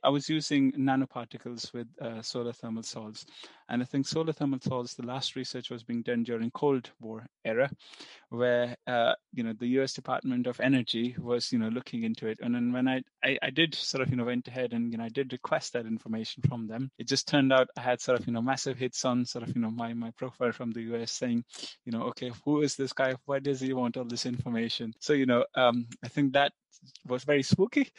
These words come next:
but, you know, uh, uh, don't, don't let that put you off from, you know, uh, w-, w-, what, what your, what your passions are in life. Current work, I think, uh, <laughs> I think current work is very, very far away at the moment. Uh, um, I do hope, you know, I do get back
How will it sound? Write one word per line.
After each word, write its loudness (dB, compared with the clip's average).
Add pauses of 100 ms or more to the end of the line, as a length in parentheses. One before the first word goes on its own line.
(240)
but, 2
you -2
know, 6
uh, 4 (340)
uh, -2 (260)
don't, 2
don't 4
let 4
that 0
put 0
you 6
off 4
from, 0
you -4
know, -6 (120)
uh, -8
w-, -12
w-, -12
what, -10
what -12
your, -8 (100)
what -12
your -8
passions -8
are -10
in -12
life. -12
Current 6
work, 8
I 2
think, 2
uh, 2 (540)
<laughs> -6
I 0
think 0
current 2
work -2
is 4
very, 8
very 4
far -4
away -6
at -8
the -8
moment. 0
Uh, 2 (120)
um, -2
I -2
do 0
hope, 2
you 2
know, 0
I -8
do -6
get -2
back -8